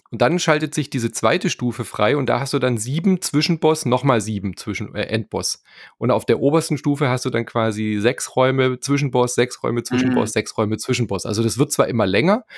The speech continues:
Speaker 2: Ja,
Speaker 1: und
Speaker 2: ja.
Speaker 1: du hast das Gefühl, du musst trotzdem immer wieder von vorne rennen, aber der Schwierigkeitsgrad steigert sich und dementsprechend auch die Belohnungen.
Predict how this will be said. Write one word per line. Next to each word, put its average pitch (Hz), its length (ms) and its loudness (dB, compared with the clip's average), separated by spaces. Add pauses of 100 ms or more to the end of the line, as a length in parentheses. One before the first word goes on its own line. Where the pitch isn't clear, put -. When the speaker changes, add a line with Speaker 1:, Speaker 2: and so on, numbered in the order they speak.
Speaker 2:
Ja, 120 140 0
Speaker 1:
und 123 60 4
Speaker 2:
ja. 123 80 4
Speaker 1:
du 123 60 6
hast 139 120 2
das 143 140 2
Gefühl, 143 240 2
du 139 80 4
musst 117 180 0
trotzdem 160 380 0
immer 127 160 4
wieder 110 140 2
von 110 160 -2
vorne 107 440 0
rennen, 127 240 2
aber 107 220 0
der 104 240 2
Schwierigkeitsgrad 117 920 -2
steigert 110 400 0
sich - 200 -6
und 101 280 -8
dementsprechend 104 520 -6
auch 95 100 -12
die - 100 -14
Belohnungen. 95 480 -6